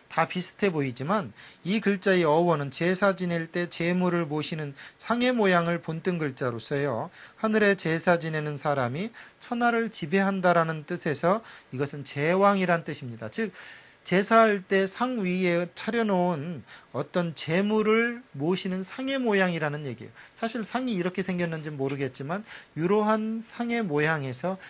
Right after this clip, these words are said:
임금제가 왔다는 거죠. 제왕, 황제, 상제. 어, 상제라는 건 하나님을 상제라고 그러죠. 옥황상제 하듯이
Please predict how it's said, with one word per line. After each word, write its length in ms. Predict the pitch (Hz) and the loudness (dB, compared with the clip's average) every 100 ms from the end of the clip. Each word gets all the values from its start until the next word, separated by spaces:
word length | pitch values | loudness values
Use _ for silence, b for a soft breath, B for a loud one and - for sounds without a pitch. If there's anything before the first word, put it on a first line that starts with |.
| B | B
임금제가 680 | 139 165 185 180 151 143 147 | -6 -2 0 0 0 0 0
왔다는 440 | 139 123 139 123 117 | -2 -4 -4 -6 -6
거죠. 380 | 101 - 160 117 B B - | -10 -10 -12 -12 B B -14
제왕, 720 | - 139 147 139 139 143 143 - _ | -4 0 2 4 4 2 -6 -18 _
황제, 540 | - 196 185 156 143 135 | -8 -4 -4 -4 -6 -8
상제. 600 | - - 208 196 151 110 B B B _ _ - | -12 -6 -4 -4 -4 -6 B B B _ _ -16
어, 320 | 151 135 127 | -10 -8 -8
상제라는 580 | 127 208 226 214 185 160 | -4 -2 0 2 0 -2
건 220 | 180 190 | -6 -8
하나님을 500 | 196 226 226 190 165 | -6 -2 0 -2 -4
상제라고 520 | 156 202 185 165 139 | -4 -2 2 2 0
그러죠. 240 | 117 110 151 | -4 -6 -6
옥황상제 840 | 139 143 - 180 180 170 151 143 | -6 -4 -2 -2 -2 -4 -4 -2
하듯이 520 | 139 120 120 110 196 | -2 -2 -6 -6 -6